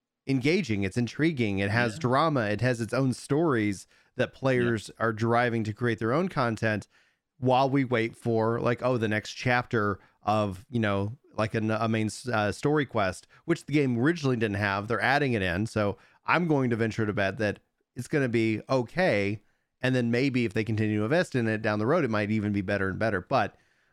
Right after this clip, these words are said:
Speaker 1: uh, you know, like, do you feel that New World has enough content for you in twenty twenty-one, uh, to really become your main, your home M M O R P G? And then I wanna, I wanna toss that to Chaos as well. But,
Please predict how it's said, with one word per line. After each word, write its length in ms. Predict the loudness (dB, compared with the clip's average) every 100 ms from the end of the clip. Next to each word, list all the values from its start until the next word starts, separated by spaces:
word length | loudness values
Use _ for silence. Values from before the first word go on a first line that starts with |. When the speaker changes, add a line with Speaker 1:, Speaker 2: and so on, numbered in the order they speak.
| -6
Speaker 1:
uh, 180 | -2 0
you 120 | 0
know, 160 | 0 2
like, 200 | 0 -2
do 80 | 0
you 160 | 0
feel 360 | 0 0 2 2
that 120 | 0
New 160 | 0 0
World 220 | 0 2
has 180 | 0 0
enough 360 | 0 0 -2
content 500 | -4 -4 -2 -2 -4
for 120 | -4 -2
you 380 | 0 0 0 -6 _ _ _
in 220 | -2 0
twenty 300 | 0 -2 -2 -2
twenty-one, 640 | -2 0 2 0 0 -4 _ _ -2
uh, 200 | 0 0
to 140 | 0
really 420 | 2 2 2 0
become 600 | -2 -6 -6 -4 -2 0
your 220 | 2 0 0
main, 320 | 0 0 0
your 180 | -2 -2
home 320 | -2 -2 -2
M 140 | -2
M 140 | -2 0
O 40 |
R 140 | -2
P 140 | -2 -2
G? 220 | 0 -2
And 140 | 0
then 120 | 0 0
I 20 |
wanna, 300 | 0 -2 -2
I 80 | -2
wanna 380 | -2 -2 -4 -6
toss 280 | -4 -2
that 140 | -2 -4
to 80 | -6
Chaos 400 | -4 -2 -2 -6
as 120 | -6
well. 160 | -6 -4
But, 180 | -8